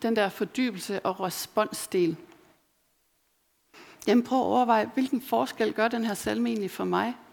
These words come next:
Hvordan kan jeg egentlig respondere på det, jeg faktisk har læst og taget ind? Vær stille.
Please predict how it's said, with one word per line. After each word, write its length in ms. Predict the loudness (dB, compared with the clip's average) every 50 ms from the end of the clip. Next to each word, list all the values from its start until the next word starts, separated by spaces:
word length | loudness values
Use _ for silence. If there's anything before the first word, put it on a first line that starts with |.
| -18 _ -14 -14 -14 -16 -20 -20 _ _ _ _ _ _ _ _ _ _ _ _ _ _ _ -6
Hvordan 380 | 0 0 4 4 4 4 4 2
kan 180 | 0 0 2 2
jeg 80 | 2
egentlig 480 | 2 2 0 0 2 0 0 0 0 0
respondere 720 | 0 0 -2 -2 -2 -2 -2 0 2 2 2 2 2 -2 -6 -12 -20 -20 -16 -10
på 80 | -6 -4
det, 160 | 0 0 2
jeg 120 | 2 0
faktisk 680 | 0 0 -2 -2 -2 -6 -12 -12 -12 -12 -14 -18 -20 -20 -20 _ _ -20 -20 _ -20 -20 -10
har 120 | -6 -4 -2
læst 540 | 0 2 2 2 0 -2 -6 -8 -10 -10
og 160 | -8 -8 -8 -6
taget 220 | -4 -4 -2 0
ind? 160 | 0 0 0 -2 -6 -14 -20 -20 -20 -20 -20 -20 _ _ _ _ _ _ _ _ _ _ _ _ _ _ _ _ _ _ _ _ _ _ _ _ _ _
Vær 120 | 2 2 2
stille. 600 | 2 0 -2 2 4 4 4 4 4 0 0 -4